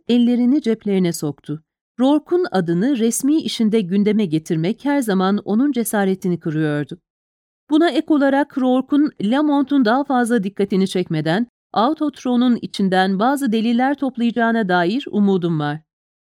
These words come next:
Eğer oradaysa," diye başıyla onayladı Feeney, "o bulacaktır." "Pekala, bunu onunla gözden geçiriyor olacağım."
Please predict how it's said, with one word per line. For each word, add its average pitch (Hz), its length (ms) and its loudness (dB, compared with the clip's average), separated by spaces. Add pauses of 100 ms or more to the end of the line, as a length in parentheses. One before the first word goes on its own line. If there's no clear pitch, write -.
(100)
Eğer 269 340 2 (140)
oradaysa," 220 680 0
diye 165 240 0
başıyla 208 420 -2
onayladı 175 500 0
Feeney, 160 460 -2
"o 277 220 -2
bulacaktır." 214 680 -4 (680)
"Pekala, 285 720 0
bunu 285 460 0 (200)
onunla 320 340 2
gözden 240 520 0
geçiriyor 180 480 0
olacağım." 165 600 -2